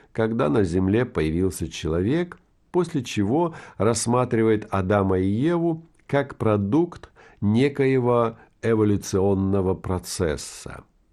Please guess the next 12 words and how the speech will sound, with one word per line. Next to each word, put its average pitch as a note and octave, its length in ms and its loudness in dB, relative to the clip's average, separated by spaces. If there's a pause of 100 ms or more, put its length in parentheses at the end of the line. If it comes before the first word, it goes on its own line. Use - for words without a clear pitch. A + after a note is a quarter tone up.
(420)
Сторонники E3+ 640 0
теории D3 500 2
теистической B2+ 840 -2
эволюции G#2+ 760 -2 (180)
рассматривают A#2 1120 -2
дни, A#2+ 520 -2 (140)
о F2 180 -2
которых F2+ 400 -2
написано F2+ 500 -2
в - 80 -18
книге F2+ 340 -2
«Бытие», G#2 600 -2